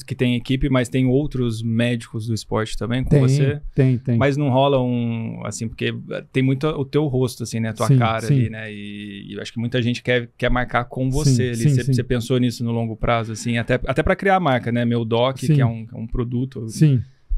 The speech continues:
Speaker 1: É, pra não personificar muito em cima do Putinelli ali.
Speaker 2: Exato, assim, é, é, ah, até agora, quer dizer, agora tá um pouco já menos, mas inicialmente n-,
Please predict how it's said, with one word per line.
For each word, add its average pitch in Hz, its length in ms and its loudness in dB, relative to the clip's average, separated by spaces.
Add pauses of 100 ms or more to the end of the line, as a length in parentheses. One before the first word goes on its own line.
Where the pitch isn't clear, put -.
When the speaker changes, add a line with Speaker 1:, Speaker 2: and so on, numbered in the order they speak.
Speaker 1:
É, 98 520 -4
pra 110 160 -2
não 117 160 0
personificar 120 760 0
muito 127 220 -2
em 123 40 0
cima 127 280 0
do 120 100 -2
Putinelli 117 720 -2
ali. 139 80 6
Speaker 2:
Exato, 117 380 2
assim, 113 280 -2
é, 101 220 -6
é, 147 300 2 (720)
ah, 123 500 2 (640)
até 123 280 4
agora, 143 520 2 (160)
quer 143 80 0
dizer, 123 140 0
agora 139 280 0
tá 147 140 2
um 143 80 -2
pouco 147 340 0
já 143 220 4
menos, 120 380 2
mas 113 240 2
inicialmente 135 800 2
n-, 110 200 -2